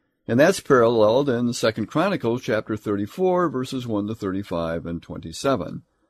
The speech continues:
During the reign of Josiah, I have two subpoints. During the reign of Josiah, the book of the law was found in the temple.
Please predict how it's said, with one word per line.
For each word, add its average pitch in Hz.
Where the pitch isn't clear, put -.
During 226
the 147
reign 147
of 120
Josiah, 135
I 131
have 131
two 123
subpoints. -
During 104
the 104
reign 107
of 107
Josiah, 104
the 98
book 123
of 151
the 156
law 104
was 117
found 90
in 95
the 92
temple. 104